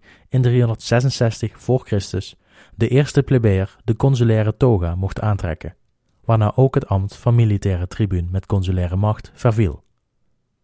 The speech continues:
In de tussentijd werd Rome zo'n vijftig procent van de tijd bestuurd door consuls en de andere helft van de tijd door militaire tribunen. We weten helaas niet precies wat er nu voor zorgde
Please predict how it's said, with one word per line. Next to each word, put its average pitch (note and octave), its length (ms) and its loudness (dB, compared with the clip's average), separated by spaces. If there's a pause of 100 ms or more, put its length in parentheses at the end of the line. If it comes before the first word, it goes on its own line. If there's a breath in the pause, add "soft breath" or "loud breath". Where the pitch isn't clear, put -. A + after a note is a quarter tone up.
(640 soft breath)
In D3+ 140 2
de D3+ 80 4
tussentijd C3 640 0 (140)
werd B2 140 0
Rome C3 300 2
zo'n B2 180 2
vijftig C3 380 0
procent G2+ 400 -2
van G#2+ 140 -2
de G2 100 0
tijd F2+ 280 -2
bestuurd F#2 540 -4
door A2+ 160 -2
consuls G2+ 600 0 (280)
en A2 140 2
de G2+ 60 0
andere A2 300 2
helft A2 260 2
van G#2+ 160 -2
de G2+ 100 -2
tijd F#2+ 360 -2 (240 soft breath)
door C#3 140 4
militaire F2+ 540 2
tribunen. F#2+ 560 -2 (920)
We C#3 100 0
weten C#3 280 4
helaas A#2 340 2
niet C#3+ 180 0
precies G#2+ 480 -4
wat A#2+ 240 0
er A2+ 140 0
nu G2 120 2
voor F#2 140 -2
zorgde F#2 480 -2